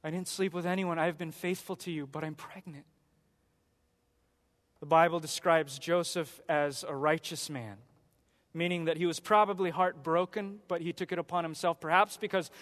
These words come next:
he was so in love with Mary, knowing that if it found out that she did this thing and was pregnant, even though she was engaged to him, she would be stoned for her crime,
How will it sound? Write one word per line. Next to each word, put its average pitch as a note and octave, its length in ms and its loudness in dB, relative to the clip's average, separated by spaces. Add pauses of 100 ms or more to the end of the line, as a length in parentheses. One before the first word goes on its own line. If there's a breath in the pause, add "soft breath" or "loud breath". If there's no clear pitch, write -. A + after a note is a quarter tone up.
(120 loud breath)
he G3 100 -6
was F3 140 -2
so A#3 380 6
in A3+ 120 0
love A3+ 160 6
with G3 200 0
Mary, F3 400 2 (260 loud breath)
knowing A#3+ 540 6 (160 loud breath)
that F#3+ 100 6
if F3 180 0
it A3 140 6
found B3+ 460 6
out C4+ 260 10
that G3+ 180 -6
she B3+ 600 2 (280 soft breath)
did A3+ 360 8
this A#3 220 0
thing B3 320 4
and G#3 160 0
was F#3 120 -2
pregnant, A#3+ 520 2
even A#3 240 0
though A3+ 100 2
she A#3 160 -4
was F#3+ 160 -2
engaged F3+ 480 0
to A#3 60 -2
him, A#3 180 0 (160 loud breath)
she B3 220 0
would B3+ 140 2
be B3 100 0
stoned B3 680 4
for A3 140 0
her F#3+ 140 2
crime, C#3+ 480 2